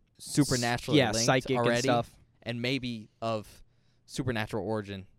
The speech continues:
Speaker 2: from the beginning.
Speaker 1: Mm-hmm.
Speaker 2: But more importantly, there's still this fact that, like, a ghost like this could exist if
Speaker 1: Mm-hmm.
Speaker 2: they're wronged enough.
Speaker 1: And I
Speaker 2: Um,
Speaker 1: think getting thrown down a well by your father and trapped for thirty years is,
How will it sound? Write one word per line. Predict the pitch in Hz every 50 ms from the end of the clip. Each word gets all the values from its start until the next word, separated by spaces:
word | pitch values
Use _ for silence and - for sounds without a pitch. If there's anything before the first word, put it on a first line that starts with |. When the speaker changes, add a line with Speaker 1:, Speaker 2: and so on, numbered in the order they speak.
| _ _
Speaker 2:
from | - 110
the | 107 101
beginning. | 104 95 110 110 92 90 92 - - -
Speaker 1:
Mm-hmm. | 151 143 147 131 120 120 - - - - _ _ - 135 - -
Speaker 2:
But | 151 135 -
more | 147 147 147 143
importantly, | 131 - - 143 131 127 123 117 - _ _ _ _ _ _ _ _ _ _ -
there's | 165 160 -
still | - 220 160
this | 147 - -
fact | - 165 139 120 -
that, | 131 95
like, | 92 101 101 - - - _ _ -
a | 135 123
ghost | 110 123 131 127 120 - -
like | 110 - -
this | 107 - -
could | - - 95
exist | 90 90 - 104 92 92 - - - - - -
if | 156
Speaker 1:
Mm-hmm. | 151 151
Speaker 2:
they're | 110 98 90 - - - -
wronged | 113 117 120 117 113 110 110 98 - - - - _ _ -
enough. | 117 110 110 123 127 120 110 101 101 104 - - - - - - - - - - - - - - -
Speaker 1:
And | 156 160
I | 151 -
Speaker 2:
Um, | - -
Speaker 1:
think | 247 220 170 - - - 160 143
getting | 151 151 151 147
thrown | - - 151 156 160
down | 156 147 139
a | 135 123
well | 123 131 135 135
by | 127 127 123
your | 117 113 107
father | - - 131 127 139 120 113 104 98
and | - - 110 107 -
trapped | - 139 135 113 - -
for | 120 117
thirty | - - 123 117 110 107
years | 104 107 107 107 104 90 -
is, | - 110 113 107 104 107